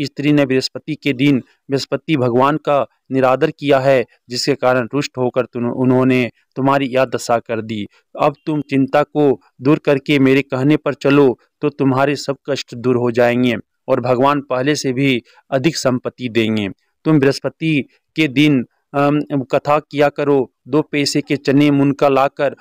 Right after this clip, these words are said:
उसका प्रसाद बनाओ और शुद्ध जल से लोटे में शक्कर मिलाकर अमृत तैयार करो। कथा के बाद अपने सारे परिवार और सुनने वाले प्रेमियों में अमृत और प्रसाद बांटकर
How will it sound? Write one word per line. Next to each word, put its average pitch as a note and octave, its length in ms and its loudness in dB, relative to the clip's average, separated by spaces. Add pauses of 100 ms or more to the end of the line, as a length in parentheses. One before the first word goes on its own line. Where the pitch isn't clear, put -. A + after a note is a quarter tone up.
(180)
उसका C#3+ 260 -4
प्रसाद B2+ 460 -2
बनाओ C3 520 0 (220)
और C#3+ 140 -2
शुद्ध C#3+ 360 0
जल C#3 240 2
से C3+ 200 -2
लोटे B2+ 380 0
में C3+ 140 2
शक्कर C3 400 -4
मिलाकर B2+ 520 0 (220)
अमृत C#3+ 280 0 (160)
तैयार B2 220 0
करो। A2+ 360 -6 (240)
कथा D3 280 -2
के C#3+ 180 -4
बाद C3+ 340 2 (220)
अपने D3 260 -4
सारे C3+ 280 2
परिवार C3 580 0
और B2+ 120 -6
सुनने C#3 380 0
वाले B2+ 260 2
प्रेमियों C3 420 0
में C3 220 0 (300)
अमृत D3 380 0
और C3+ 100 0
प्रसाद B2+ 440 0
बांटकर B2 540 -2